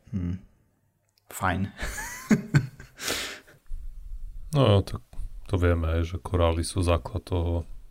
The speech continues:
Speaker 2: biosystému celého,
Speaker 1: Mhm.
Speaker 2: celého toho biotopu.
Speaker 1: Presne.
Speaker 2: Že keď zmiznú korály, tak to zmizne celé. Ale na druhej strane,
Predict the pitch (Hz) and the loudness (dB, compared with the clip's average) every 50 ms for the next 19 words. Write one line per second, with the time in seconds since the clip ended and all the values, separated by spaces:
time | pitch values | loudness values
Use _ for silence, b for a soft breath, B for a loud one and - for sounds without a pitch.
0 | - - 107 95 87 87 87 85 85 82 82 - - - - - - - 90 85 | -12 -8 0 2 4 4 4 4 2 2 0 -2 -2 -2 -2 -2 -2 0 0 0
1 | 85 85 85 82 - - - 110 107 104 98 98 98 107 113 139 139 - - 90 | 0 -2 -4 -4 -6 -6 0 2 2 4 4 4 4 4 2 2 0 0 -2 0
2 | 90 87 85 - 92 87 90 95 92 92 90 - - 92 - - - 90 - - | 0 0 2 2 0 4 6 6 6 6 6 4 2 0 2 2 0 0 2 0
3 | - - - - - - - - 104 - - 110 107 107 - - - - - - | -4 -4 -6 -20 -14 -10 -10 -8 -8 -6 -4 -4 -4 -4 -6 -10 -18 -10 -4 -4
4 | 101 - 104 104 92 - 98 92 - - 92 90 92 101 101 101 95 - 92 - | -2 0 2 2 2 2 0 0 2 4 6 8 8 6 6 4 2 0 -2 -2
5 | - - 92 87 92 87 87 90 87 - - 95 87 90 - - - - 110 107 | 0 -2 -2 0 0 0 2 0 0 0 0 0 0 0 -2 -4 -6 0 4 6
6 | 104 104 101 98 92 - - - 101 95 95 95 95 90 - | 6 8 8 6 6 4 2 4 6 6 6 6 4 2 0